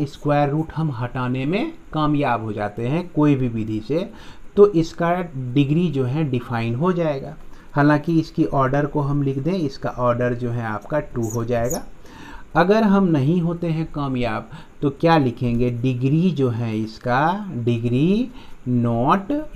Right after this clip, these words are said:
defined हो जाएगा, लेकिन इसका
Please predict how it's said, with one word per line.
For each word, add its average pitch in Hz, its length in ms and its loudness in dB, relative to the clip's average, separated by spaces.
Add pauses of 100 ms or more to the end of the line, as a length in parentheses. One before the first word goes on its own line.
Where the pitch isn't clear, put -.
(140)
defined 131 640 2
हो 175 140 2
जाएगा, 196 600 0 (300)
लेकिन 170 600 4
इसका 151 400 -2